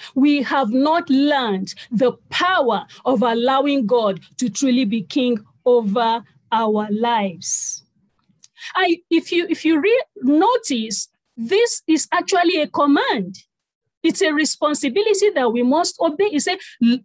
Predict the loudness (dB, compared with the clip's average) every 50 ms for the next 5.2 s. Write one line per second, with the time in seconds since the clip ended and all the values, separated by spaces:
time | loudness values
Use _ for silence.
0 | _ 0 2 2 4 4 4 2 2 2 2 2 0 -2 -2 -2 0 0 2 2
1 | 4 4 4 2 2 0 -2 -4 -8 -12 -14 -18 _ _ _ _ _ _ _ _
2 | -2 0 0 0 -2 -2 -2 -2 -2 -2 -2 0 2 2 2 2 2 0 0 0
3 | -2 0 0 -2 0 0 0 0 0 0 0 0 0 0 2 2 2 2 2 0
4 | 0 -2 -4 -2 -2 -2 -4 -4 -8 -12 _ _ _ _ _ 0 0 2 2 2
5 | 2 0 0 0